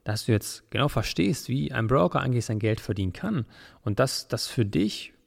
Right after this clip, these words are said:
wenn du einen neuen oder einen anderen Broker suchst, dass dieses zweite Modell für dich nicht erstmal sofort negativ ist, sondern du einfach weißt, okay, es ist einfach so,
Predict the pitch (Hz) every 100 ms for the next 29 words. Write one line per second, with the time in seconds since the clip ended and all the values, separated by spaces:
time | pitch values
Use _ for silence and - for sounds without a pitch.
0 | _ 135 165 143 - 123 131 117 107 101
1 | 113 110 143 151 127 113 113 95 101 104
2 | - 143 156 123 113 113 120 - 101 104
3 | 147 170 - - _ - - - _ _
4 | _ - 95 - 107 98 - 151 165 131
5 | 107 113 143 107 - - _ - - 113
6 | 110 104 - 110 - 101 - - 107 -
7 | 98 107 156 127 - 95 120 135 - -
8 | 95 90 92 98 92 98 98 - 101 -
9 | 139 127 - - _ _ _ _ _ _
10 | - 101 - 294 226 107 - 107 147